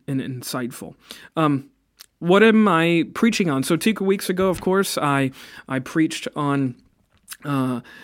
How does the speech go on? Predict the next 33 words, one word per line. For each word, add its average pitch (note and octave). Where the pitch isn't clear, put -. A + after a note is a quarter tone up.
the, C3+
on D3
the D3+
good E3
news E3+
of C#3+
Easter. A3+
Uh, B2+
I D3
preached F#3+
out F3+
of D#3+
Matthew D#3+
twenty-eight, D#3
and D3+
I C#3
was C3+
delighted C#3+
to D3
bring C#3
that C3+
message C#3
and C3+
just C#3
the, C#3+
all E3
of A3
the D#3
repercussions D3+
that C#3
are C3
there, C#3
uh, A#2